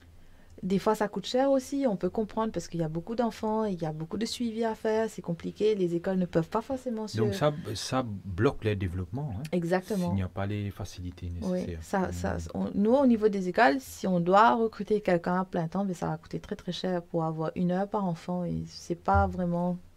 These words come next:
Speaker 2: C'est pas évident,
Speaker 1: Oui,
Speaker 2: pour,
Speaker 1: oui,
Speaker 2: pour
Speaker 1: oui.
Speaker 2: intégrer tout ça.
Speaker 1: Oui, pour cinquante enfants, c'est difficile aussi. Donc, euh, maintenant, il y a des écoles qui ont pl-,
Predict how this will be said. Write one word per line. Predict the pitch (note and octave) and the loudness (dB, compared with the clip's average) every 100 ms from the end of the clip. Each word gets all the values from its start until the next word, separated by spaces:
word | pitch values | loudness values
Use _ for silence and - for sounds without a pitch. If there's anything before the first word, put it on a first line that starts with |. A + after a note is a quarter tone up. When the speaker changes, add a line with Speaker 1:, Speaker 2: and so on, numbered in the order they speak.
| - | -14
Speaker 2:
C'est | - | -10
pas | F2 G#2+ | -8 -6
évident, | A2+ F#2 A2 | -4 -4 -4
Speaker 1:
Oui, | F#3 F3 E3 - | -2 -2 -4 -6
Speaker 2:
pour, | F3+ | -6
Speaker 1:
oui, | E3+ - - | -4 -8 -16
Speaker 2:
pour | - E2 | -10 -6
Speaker 1:
oui. | E3 G#3 - B2+ | -6 -6 -10 -10
Speaker 2:
intégrer | E2+ F2+ E2 E2+ | -8 -8 -10 -12
tout | - | -16
ça. | - - - | -20 -20 -10
Speaker 1:
Oui, | F#2 F2 - - - - - | -4 -4 -4 -14 -20 -20 -10
pour | - F3 | -8 -2
cinquante | F3+ F3 E3 | -2 0 -2
enfants, | E3 G3+ | -2 -2
c'est | G3+ G3+ | -4 -4
difficile | F3+ F3 E3+ F3 | -4 -4 -6 -6
aussi. | D#3+ E3 - E3 | -6 -8 -10 -10
Donc, | - E3+ - | -8 -10 -10
euh, | F3+ - - - _ _ - | -12 -10 -14 -16 _ _ -6
maintenant, | E3+ D#3+ | -2 0
il | G3 | 0
y | |
a | G#3 | 2
des | F#3 E3+ | 2 0
écoles | E3 G3+ G3+ | 0 0 0
qui | E3+ D#3+ | -4 -4
ont | D3+ | -6
pl-, | - | -10